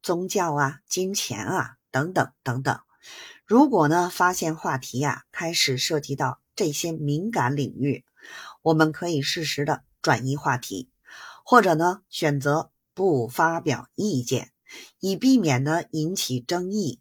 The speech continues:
和不必要的矛盾。另外呢，我们也可以啊，用智慧话语化解尴尬。在交流中呢，有时候啊，我们会说错话，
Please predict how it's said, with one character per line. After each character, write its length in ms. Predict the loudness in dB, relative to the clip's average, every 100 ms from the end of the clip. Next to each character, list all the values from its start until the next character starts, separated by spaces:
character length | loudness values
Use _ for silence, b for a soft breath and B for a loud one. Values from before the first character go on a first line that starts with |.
| _
和 240 | -6 -4 -4
不 280 | -2 -2
必 140 | 0 0
要 220 | 0 0
的 100 | -2
矛 240 | -2 -2
盾。 260 | 0 0 -2 _ _ _ _ _ _ _ _ _ _ _ _ _ _ _ _ _
另 180 | 4 4
外 220 | 4 2
呢， 300 | 2 -2 -2 _ b b b
我 140 | 4 4
们 180 | 6 2
也 120 | -2
可 260 | -4 -6
以 180 | -4 -4
啊， 260 | -6 -8 -12 -8
用 240 | -6 -4
智 280 | 2 2 2
慧 240 | 0 -2
话 280 | 0 0 2
语 380 | 0 -2 -6 -10 _ _
化 360 | -2 -2 -2 -8
解 260 | -6 -6 -6
尴 260 | -4 -2 2
尬。 200 | 2 2 -4 _ _ b b b b _ _
在 140 | 2 6
交 160 | 6
流 160 | 4 2
中 200 | -2 0
呢， 240 | 0 0 0
有 220 | 2 2
时 180 | 0 -2
候 180 | 0 -2
啊， 260 | -2 -6 _
我 120 | 0
们 160 | 0 0
会 180 | 0 -2
说 220 | 0 -2
错 260 | 0 0 0
话， 340 | 0 -2